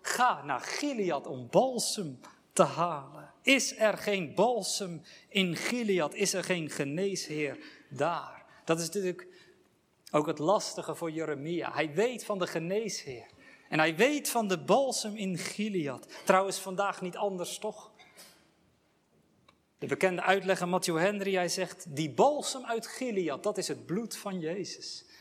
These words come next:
En die geneesheer, dat is de Heilige Geest. En hij gaat rond,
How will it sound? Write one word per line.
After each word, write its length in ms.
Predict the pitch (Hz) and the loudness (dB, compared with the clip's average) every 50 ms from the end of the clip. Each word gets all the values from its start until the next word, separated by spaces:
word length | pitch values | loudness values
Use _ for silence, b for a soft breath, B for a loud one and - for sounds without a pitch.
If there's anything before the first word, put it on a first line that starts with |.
| B B B B B B B B B | B B B B B B B B B
En 100 | B - | B -4
die 140 | 131 139 135 | -2 0 0
geneesheer, 800 | - - 143 135 151 180 226 254 254 214 - - 202 226 226 220 | 0 0 -2 0 2 0 0 0 -2 -4 -4 -4 -2 -2 -2 -2
dat 140 | 214 214 - | -2 -2 -4
is 120 | 208 196 | -4 -4
de 100 | - 190 | -2 -4
Heilige 440 | 156 147 190 190 190 175 156 - - | -2 -2 -2 -2 -2 -6 -8 -10 -12
Geest. 580 | - - - 151 123 113 - - - - - - _ b b b b b b b b b b b _ _ _ _ _ _ _ _ _ _ _ _ _ _ _ - | -12 -10 -10 -10 -10 -10 -12 -12 -12 -12 -14 -16 _ b b b b b b b b b b b _ _ _ _ _ _ _ _ _ _ _ _ _ _ _ -12
En 100 | - 127 | -6 0
hij 240 | 131 147 165 190 160 | 2 4 4 2 0
gaat 260 | - - 185 170 - | -2 -4 -6 -4 -4
rond, 720 | 151 143 170 175 143 120 110 - - - - - - | -4 -4 -4 -6 -6 -10 -16 -20 -20 -18 -18 -18 -18